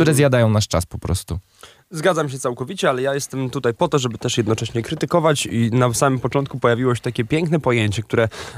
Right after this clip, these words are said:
Speaker 1: mm, nazwałeś workation i bardzo bym chciał skrytykować to i stwierdzić, że coś takiego nie powinno mieć miejsca w rzeczywistości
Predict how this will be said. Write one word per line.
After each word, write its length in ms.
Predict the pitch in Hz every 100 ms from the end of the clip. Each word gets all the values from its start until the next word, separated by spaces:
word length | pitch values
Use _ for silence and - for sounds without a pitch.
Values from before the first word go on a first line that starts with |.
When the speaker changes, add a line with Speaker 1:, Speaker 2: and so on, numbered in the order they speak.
| -
Speaker 1:
mm, 540 | 120 117 113 110 85 113
nazwałeś 640 | 117 110 139 127 123 -
workation 760 | 113 127 127 123 101 - 95 -
i 520 | - 117 117 120 120 110
bardzo 720 | 98 104 110 151 160 147 143
bym 180 | 131 117
chciał 520 | 104 107 110 110 -
skrytykować 680 | 110 - 107 104 135 120 107
to 260 | - 107 107
i 120 | -
stwierdzić, 460 | 110 - 110 107 104
że 400 | 104 104 104 104 107
coś 180 | 123
takiego 340 | - 123 117 110
nie 100 | 110
powinno 380 | 110 120 117 113
mieć 260 | 110 104
miejsca 320 | 117 113 -
w 40 | 104
rzeczywistości 760 | 107 101 110 - 101 101 -